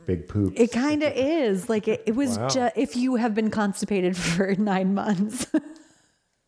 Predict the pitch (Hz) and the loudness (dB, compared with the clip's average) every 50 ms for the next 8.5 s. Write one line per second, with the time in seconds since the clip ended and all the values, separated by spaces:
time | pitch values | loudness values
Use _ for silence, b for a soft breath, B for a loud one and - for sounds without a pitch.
0 | _ - 156 - - 254 - - 214 220 208 165 147 135 135 135 147 123 123 113 | _ -4 -2 -2 -2 -2 -4 -2 0 2 2 4 4 4 4 4 4 4 4 4
1 | 117 113 113 110 110 110 - 113 110 104 95 85 - 107 110 110 107 101 98 101 | 4 4 4 2 2 2 2 0 0 0 -2 -2 0 2 2 4 4 4 2 2
2 | 101 - - - 110 101 - - 98 95 92 90 90 76 64 - - - 107 101 | 0 -4 -6 -6 -6 -6 -4 -4 -4 -4 -2 -2 -4 -6 -8 -10 -10 -8 -8 -6
3 | - - 113 117 117 131 139 135 135 - 131 123 123 120 113 - - 113 107 101 | -2 0 2 2 4 4 2 2 2 2 2 2 2 0 -2 -2 -2 -2 0 0
4 | 101 101 104 107 107 101 98 92 92 92 92 87 - - - - _ - - - | 2 2 4 4 4 4 4 2 0 -2 -4 -6 -10 -14 -20 -20 _ -20 -12 -6
5 | 196 165 - - - 190 131 - - - - 175 170 170 165 151 127 92 95 117 | 0 2 4 4 4 4 2 2 0 0 2 2 4 4 2 2 2 2 2 2
6 | 117 110 98 - - 113 101 - - 107 101 92 90 78 - 98 92 87 82 78 | 2 2 2 2 2 2 2 0 2 2 2 2 2 0 0 0 0 0 0 -2
7 | - - - - - - 123 120 - - 160 156 156 160 165 139 175 - - 269 | -6 -10 -18 -18 -4 0 0 0 2 2 0 0 0 -2 -2 -4 -4 -2 -2 0
8 | - - 233 285 277 277 285 254 226 - | 0 0 0 2 2 2 2 2 2 0